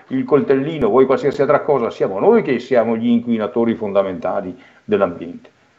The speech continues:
E questo ovviamente è una cosa che non si impara, purtroppo non si impara in tre anni, si impara in tre secoli.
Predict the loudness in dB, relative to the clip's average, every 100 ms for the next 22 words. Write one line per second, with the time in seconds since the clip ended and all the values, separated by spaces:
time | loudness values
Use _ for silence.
0 | _ _ 0 2 2 4 4 4 2 0
1 | 0 0 2 2 2 0 0 0 -2 -4
2 | -2 0 2 2 0 2 2 2 0 -2
3 | -2 -10 -14 -16 -6 0 2 2 0 -6
4 | _ _ _ _ -20 -14 -8 -6 -6 -8
5 | -14 -20 _ _ _ _ _ _ _ -18
6 | -8 -4 -2 -4 -8 -4 0 0 0 -6